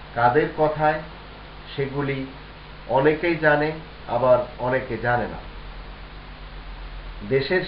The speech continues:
শিক্ষার খাত যখন শেষ হয়ে গেছে, সবাই যখন দেখা গেল ফার্স্ট হচ্ছে এবং সবাইকে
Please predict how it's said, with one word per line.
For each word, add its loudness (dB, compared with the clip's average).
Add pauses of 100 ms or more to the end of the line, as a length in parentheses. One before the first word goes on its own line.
শিক্ষার 2 (120)
খাত 4
যখন 2 (120)
শেষ -2
হয়ে 4
গেছে, 0 (600)
সবাই 8
যখন 2 (2750)
দেখা 6
গেল 8 (140)
ফার্স্ট 6
হচ্ছে 2 (520)
এবং 8 (100)
সবাইকে 6